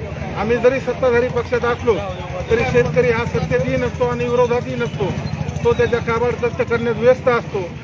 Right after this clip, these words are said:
त्यामुळे आम्ही सत्तेत असू किंवा विरोधात असू, ज्या ज्या वेळेस शेतकऱ्याला अडचणी येतील,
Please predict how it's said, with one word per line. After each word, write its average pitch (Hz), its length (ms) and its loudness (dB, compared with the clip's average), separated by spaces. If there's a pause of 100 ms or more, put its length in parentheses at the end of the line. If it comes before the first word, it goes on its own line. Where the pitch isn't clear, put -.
(240)
त्यामुळे 240 440 4
आम्ही 226 320 -6
सत्तेत 233 380 -2
असू 247 260 0
किंवा 254 160 2
विरोधात 254 460 6
असू, 214 180 -6
ज्या 226 220 0
ज्या 254 200 0
वेळेस 247 300 2
शेतकऱ्याला 233 440 -2
अडचणी 240 320 -2
येतील, 233 260 -2